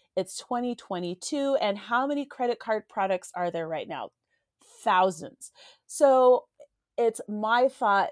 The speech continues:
that crypto will be the same. There will be all these different projects and things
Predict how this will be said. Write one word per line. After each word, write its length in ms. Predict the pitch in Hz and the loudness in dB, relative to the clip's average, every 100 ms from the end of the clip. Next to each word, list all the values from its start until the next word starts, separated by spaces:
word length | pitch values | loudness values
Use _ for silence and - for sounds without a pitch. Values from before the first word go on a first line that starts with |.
| 175 | -4
that 300 | 185 175 - | -4 -4 -4
crypto 420 | - 262 - 240 | -2 -2 0 -2
will 160 | 202 170 | -2 -6
be 140 | 165 | -6
the 140 | 160 170 | -6 -6
same. 340 | - 240 247 | -4 -4 -4
There 140 | 208 | -6
will 80 | 190 | -8
be 200 | - 165 - | -8 -8 -2
all 160 | 254 | 0
these 200 | 269 247 | 0 -4
different 320 | - 208 180 - | -8 -12 -12 -6
projects 520 | 220 220 220 202 - | -2 -2 -2 -10 -10
and 140 | 180 | -10
things 380 | - 175 175 | -6 -6 -8